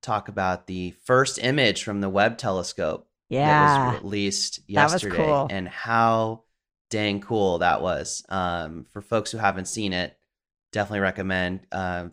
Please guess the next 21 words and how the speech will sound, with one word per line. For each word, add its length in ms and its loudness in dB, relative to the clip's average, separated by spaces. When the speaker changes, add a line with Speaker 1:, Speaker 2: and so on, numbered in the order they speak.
Speaker 1:
going 200 -4
to 80 -6
nasa's 440 -4
website 420 -6
and 120 -10
having 280 -10
a 100 -8
look. 320 -4
But 260 -6
the 80 -8
first 380 2
color 300 6
image, 640 0
um, 280 0
the 100 -2
oldest 480 0
infrared 540 0
image 580 -4
of 180 -2
the 100 -4
universe, 680 -2